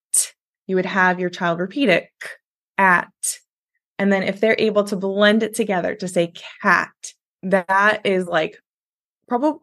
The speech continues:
that, honestly, that's probably the most important skill, I would say. <laughs> Most students or children are not gonna be able to do that before going into kindergarten. But if they can, like, kudos to you. Like, they are gonna be set up for success.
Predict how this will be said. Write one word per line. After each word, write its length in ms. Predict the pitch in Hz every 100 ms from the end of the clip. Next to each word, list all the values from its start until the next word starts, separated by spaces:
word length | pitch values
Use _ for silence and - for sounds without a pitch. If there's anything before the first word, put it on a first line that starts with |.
| -
that, 300 | 220 277 -
honestly, 340 | 202 202 202 196
that's 180 | 170 170
probably 180 | 165
the 60 | 160
most 180 | 165 165
important 320 | 165 156 170
skill, 160 | - 160
I 140 | 165
would 160 | 170 170
say. 280 | - 233 - - 302
<laughs> 80 | - - - - _ _ _ -
Most 580 | 233 269 320 - - -
students 460 | 208 - 226 214 220
or 80 | 185
children 360 | 202 190 190
are 120 | 196 202
not 220 | 226 247
gonna 200 | 285 185
be 240 | 196 202
able 180 | 226 262
to 100 | 233
do 80 | 180
that 140 | -
before 420 | 180 170 185 190
going 220 | 196 226 247
into 180 | 254
kindergarten. 640 | 269 302 302 302 302 320 320 _ _
But 360 | 190 214 349 -
if 200 | - 220
they 160 | 196 180
can, 600 | - 233 214 269 339 349 _ _ _
like, 160 | 220 208
kudos 440 | - 254 247 254
to 120 | - 226
you. 240 | 185 -
Like, 280 | 101 180 -
they 380 | 180 196 202 208
are 180 | 202 190
gonna 220 | 190 185
be 220 | 185 175
set 260 | 175 175 170
up 160 | 170
for 160 | - 170
success. 560 | 170 175 - - -